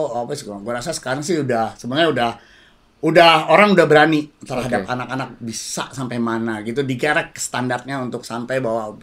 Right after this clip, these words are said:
Speaker 1: oh, boleh loh anak-anak juga main,
Speaker 2: Tapi jadi,
Speaker 1: main gitu.
Speaker 2: jadi, eh, itu s-, ini nggak sih, Mas? Bisa nggak sih menurut lo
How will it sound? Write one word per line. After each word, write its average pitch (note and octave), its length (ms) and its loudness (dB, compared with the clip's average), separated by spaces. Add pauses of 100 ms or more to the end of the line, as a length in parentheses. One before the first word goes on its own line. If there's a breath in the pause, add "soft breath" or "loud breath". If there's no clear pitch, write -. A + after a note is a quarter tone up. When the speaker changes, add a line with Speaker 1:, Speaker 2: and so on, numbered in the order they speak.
Speaker 1:
oh, C3 160 -2
boleh G#3+ 260 -4
loh A2 280 -6
anak-anak C3 440 -8
juga C3 160 -8
main, A#2+ 160 -8
Speaker 2:
Tapi B3+ 180 0
jadi, F3 240 6
Speaker 1:
main E3+ 80 2
gitu. D3+ 80 2
Speaker 2:
jadi, D3+ 180 8 (120)
eh, C#3 400 4
itu G#3+ 180 -4
s-, A3 160 -4 (280)
ini E3 100 -2
nggak A#2 160 2
sih, A2+ 80 -2
Mas? B2+ 220 -4
Bisa D#3+ 340 2
nggak A#2+ 100 2
sih D3 220 -4
menurut B2 320 -4
lo C3+ 140 0